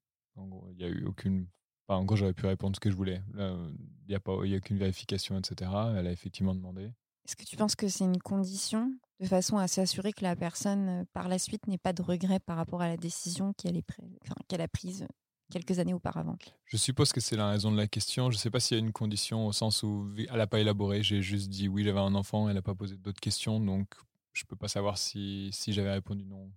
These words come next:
Speaker 1: si elle avait, si elle aurait tenté de me décourager ou pas.
Speaker 2: Tu précisais que maintenant, désormais, tu, tu jouais entre guillemets carte sur table.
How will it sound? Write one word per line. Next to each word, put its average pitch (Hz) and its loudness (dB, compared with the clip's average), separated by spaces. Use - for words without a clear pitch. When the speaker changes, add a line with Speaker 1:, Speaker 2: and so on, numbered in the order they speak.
Speaker 1:
si - -20
elle 95 -6
avait, 95 -6
si 104 -6
elle 101 0
aurait 98 0
tenté 101 -2
de 101 2
me 98 0
décourager 95 -2
ou 95 0
pas. 107 -14
Speaker 2:
Tu 202 -2
précisais 233 2
que - 0
maintenant, 208 2
désormais, 185 0
tu, - -14
tu - -2
jouais 185 2
entre 180 0
guillemets 180 0
carte - -6
sur - -4
table. 208 0